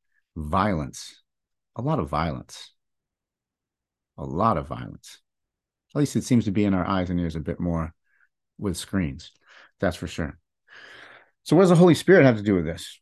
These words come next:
Personal relationship. It's far different than anything else. Personal relationship. Now, a lot of people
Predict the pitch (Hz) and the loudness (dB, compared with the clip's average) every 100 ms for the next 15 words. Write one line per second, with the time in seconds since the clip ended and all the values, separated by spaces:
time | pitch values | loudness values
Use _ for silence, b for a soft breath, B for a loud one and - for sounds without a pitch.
0 | - 160 151 139 131 131 135 104 - - | 0 2 4 4 6 6 4 0 -4 -8
1 | - 117 B B B _ - - - - | -10 -18 B B B _ -6 -6 -4 2
2 | 113 117 113 107 101 101 95 92 101 95 | 4 4 2 0 -2 -2 -2 -2 -2 -2
3 | 82 80 - - - _ _ _ _ _ | -2 -6 -14 -18 -20 _ _ _ _ _
4 | _ _ b b b b b b _ - | _ _ b b b b b b _ 0
5 | 120 117 120 110 98 90 87 85 - - | 0 2 2 2 0 -2 -6 -10 -12 -16
6 | _ _ _ _ _ _ _ _ - 110 | _ _ _ _ _ _ _ _ -2 0
7 | 110 117 131 131 127 123 117 107 | 2 4 4 2 0 2 0 -2